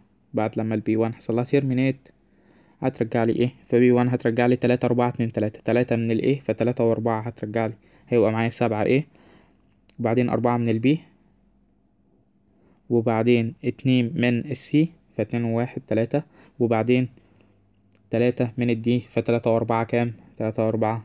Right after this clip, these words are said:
سبعة. ماشي، ماشي. بعدين إيه تاني أقدر أمشيه؟ أقدر أمشي بي زيرو، فهنقوم ممشيين بي زيرو إن بي زيرو. بي زيرو محتاجة سبعة أربعة تلاتة، محتاجة كل اللي عندي، فيبقى زيرو، زيرو، زيرو، زيرو.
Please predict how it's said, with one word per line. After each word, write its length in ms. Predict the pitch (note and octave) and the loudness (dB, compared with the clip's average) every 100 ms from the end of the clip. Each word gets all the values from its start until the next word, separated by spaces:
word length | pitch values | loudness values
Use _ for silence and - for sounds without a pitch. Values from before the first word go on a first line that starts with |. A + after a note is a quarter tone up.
| - | -14
سبعة. 340 | - A2 G2+ G#2 _ _ _ - _ - - | -10 -8 -8 -12 _ _ _ -20 _ -20 -10
ماشي، 340 | A#2+ A#2+ - B2 - | -4 -2 0 -2 -4
ماشي. 260 | - G#2 - - - _ | -10 -10 -10 -20 -20 _
بعدين 240 | - A2 A#2+ | -2 0 2
إيه 200 | B2 B2 | 2 0
تاني 200 | B2+ A#2+ | 0 0
أقدر 220 | B2+ A#2 | 0 0
أمشيه؟ 360 | A#2 A#2+ C3 B2+ - | -2 -2 -2 -2 -4
أقدر 300 | - B2 A#2 | -4 0 0
أمشي 300 | A2+ B2+ - | 0 0 0
بي 160 | C3 C#3 | 2 2
زيرو، 260 | C3+ C3+ C3+ - - | 2 0 -2 -12 -8
فهنقوم 300 | A#2 - B2 | -8 -4 -4
ممشيين 560 | A#2 A#2 - A#2 B2 | -2 -4 -6 -4 -2
بي 120 | A#2+ A#2+ | 0 -2
زيرو 360 | A#2 A#2 B2 - | -2 -2 -4 -6
إن 180 | A#2 B2 - _ _ _ - | -8 -8 -14 _ _ _ -4
بي 240 | A2+ - | -2 -2
زيرو. 320 | C#3 A#2+ A#2 A#2 | -2 0 0 2
بي 80 | B2+ | 2
زيرو 220 | B2 B2+ | 4 2
محتاجة 260 | B2+ - B2 | 2 2 0
سبعة 260 | - A#2+ | 0 0
أربعة 200 | A#2+ A#2 | 0 0
تلاتة، 340 | A#2 A2+ A2+ - | 0 0 -2 -6
محتاجة 280 | B2+ - D3+ | -6 0 2
كل 240 | D3 C#3+ | 4 4
اللي 160 | B2 A2+ | 4 2
عندي، 220 | A2 A2+ - - _ _ | -2 -4 -10 -20 _ _
فيبقى 260 | A2+ A2 A#2 | -2 0 0
زيرو، 280 | A2+ A#2 B2 - | 2 0 -2 -8
زيرو، 340 | A#2+ A#2 A#2 A2 _ | -4 0 0 -2 _
زيرو، 280 | A#2+ A2+ A#2 G#2+ | -4 -2 -4 -8
زيرو. 320 | B2 A#2 B2 | -6 -2 -2